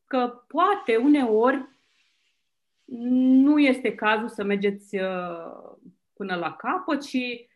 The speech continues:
puteți să dați bucuria, uh, să aibă și el dreptate. Sau nu neapărat să aibă dreptate, dar să nu aveți mereu dreptate. Să aveți întotdeauna, uh,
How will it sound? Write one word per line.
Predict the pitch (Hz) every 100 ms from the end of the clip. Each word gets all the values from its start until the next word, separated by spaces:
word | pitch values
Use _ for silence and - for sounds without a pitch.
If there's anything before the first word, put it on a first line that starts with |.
| _ _
puteți | 208 277 269
să | 262 233 226
dați | 226 233 233 - 208 196 190 190 _ _ _ _ _ _ _ _
bucuria, | 262 349 349 254 220 226 254 294 - _ _ _ _ _ _ _ -
uh, | 110 - - 58 - _ _
să | _ 214 202 202 - _ _ _ _ _ _ _ _
aibă | - 247 220 220 202
și | -
el | 220
dreptate. | 185 170 - 139 -
Sau | - 349 370 381
nu | 415
neapărat | 403 302 226 202
să | 196
aibă | 180 170
dreptate, | 156 160 285
dar | 302
să | 302
nu | 311 381
aveți | 320 254 262
mereu | 233 220
dreptate. | 185 - 147 135 - _ _ _
Să | -
aveți | 240 240 311 285
întotdeauna, | 262 240 240 240 233 240 - _ -
uh, | 202 196 190 190 - -